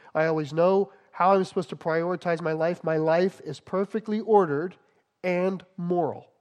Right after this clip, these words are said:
That's what Jesus is saying. Beneath this moral and judicial mindset, there is this other part of law or Torah,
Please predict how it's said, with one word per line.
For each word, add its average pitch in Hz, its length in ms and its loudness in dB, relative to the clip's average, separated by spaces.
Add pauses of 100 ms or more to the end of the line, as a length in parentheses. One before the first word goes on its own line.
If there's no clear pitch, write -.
That's 147 180 -10
what 156 60 -18
Jesus 143 380 -16
is 135 80 -20
saying. - 300 -18 (4000)
Beneath 202 500 2
this 180 320 0
moral 185 460 4
and 175 260 -6
judicial 170 460 -2
mindset, 160 560 -2 (160)
there 170 320 0
is 165 340 -4
this 156 240 -10
other 208 280 0
part - 500 -2
of 143 300 -4
law 139 460 -2
or 135 180 -10
Torah, 147 500 -6